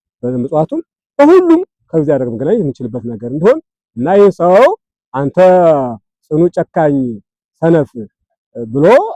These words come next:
አስረው እጁና እግሩን አስረው ጥርስ ማፋጨት ወዳለበት ላኩት ይለናል። ይሄ ማለት እንግዲህ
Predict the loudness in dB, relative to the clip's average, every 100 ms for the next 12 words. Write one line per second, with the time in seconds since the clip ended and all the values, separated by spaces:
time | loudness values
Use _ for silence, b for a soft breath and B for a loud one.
0 | -6 -6 -2 0 0 -2 -4 -2 -2 -2
1 | -2 -4 -4 -4 -6 -12 -8 -8 -8 _
2 | 2 4 2 2 -2 -4 -6 -4 0 0
3 | 0 -4 -8 -14 _ _ _ -4 -2 -2
4 | -6 -16 -18 -20 -20 _ _ _ _ _
5 | _ _ -6 -2 -2 0 -2 0 -2 -2